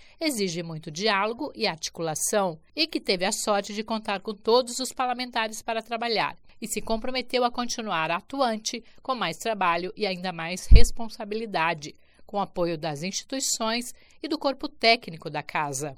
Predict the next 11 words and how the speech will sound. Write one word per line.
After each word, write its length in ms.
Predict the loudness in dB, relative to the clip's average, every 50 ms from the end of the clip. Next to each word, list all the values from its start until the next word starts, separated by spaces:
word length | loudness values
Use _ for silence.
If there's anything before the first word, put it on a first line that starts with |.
| -8 -6 -2
Traiano 380 | 0 2 2 2 2 0 0
se 120 | -2 -4 -2
comprometeu 600 | -2 -2 -2 -2 -4 -4 -6 -6 -4 -2 0 0
ainda 360 | 0 0 -2 -2 -2 -2 -2 -2
a 80 | -4 -6
continuar 680 | -6 -4 -4 -4 -2 -2 -2 -2 0 0 0 0 -2
dialogando 680 | -2 -2 -2 0 0 -2 -2 -2 -2 -2 -2 -2 -4 -4
com 160 | -4 -4 -6
os 80 | -6 -6
deputados, 800 | -6 -6 -6 -6 -10 -6 -4 -2 -2 -2 -2 -4 -6 -8 -6
governo 580 | -4 -4 -4 -4 -2 -2 -2 -2 -2 -2 -4